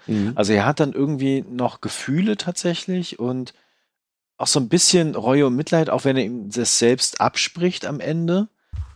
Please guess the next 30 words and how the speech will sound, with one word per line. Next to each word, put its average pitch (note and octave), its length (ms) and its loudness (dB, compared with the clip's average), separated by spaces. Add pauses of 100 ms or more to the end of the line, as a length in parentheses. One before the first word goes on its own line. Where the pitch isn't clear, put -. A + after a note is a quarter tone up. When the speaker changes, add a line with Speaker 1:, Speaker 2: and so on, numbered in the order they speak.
(720)
Speaker 2:
Aber A#2 640 4
d-, C3 200 -4
dann C3 240 0
tatsächlich C#3 480 -2
stellt C#3 220 2
sich C#3+ 120 -2
die B2 80 -8
Frage, B2 420 2
wenn B2+ 140 2
dann C3 100 2
so B2 120 0
eine A#2+ 180 2
Fliege-Mensch-Hybrid B2 1600 0
entsteht, G2 760 0
was A2 220 0
ist - 160 0
dann D3 80 2
noch C#3+ 140 -2
das - 260 -4
Menschliche B2 800 -2
und G#2 160 -8
was A#2 160 -2
ist - 260 -8
die A#2+ 60 -10
Fliege? B2+ 960 0
Was - 260 -6
zeichnet A2+ 480 -6
ihn A2 160 -8
dann G2+ 200 -4
aus? G2+ 600 0